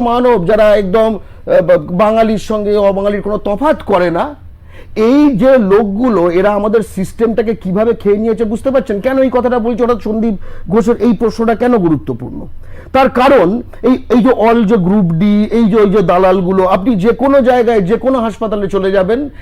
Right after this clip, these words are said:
এই, এই দেশওয়ালিগুলোই বসে আছে। গতকাল, ঠিক আছে, গ-, গতকাল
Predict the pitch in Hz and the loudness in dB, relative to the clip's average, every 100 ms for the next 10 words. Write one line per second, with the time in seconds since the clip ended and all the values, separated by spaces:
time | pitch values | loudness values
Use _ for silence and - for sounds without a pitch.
0 | - 269 269 262 254 - 254 247 247 240 | -6 0 0 2 0 0 -2 -2 -2 0
1 | 190 160 127 107 82 - - - - 156 | 0 -4 -6 -8 -12 -18 -20 -20 -10 -2
2 | 220 240 302 151 110 71 - - - - | 0 2 0 -2 -8 -10 -16 -16 -16 -6
3 | 190 302 214 151 139 - - - - - | -2 -2 -2 -4 -6 -8 -12 -12 -14 -12
4 | - 165 196 220 | -4 -2 0 0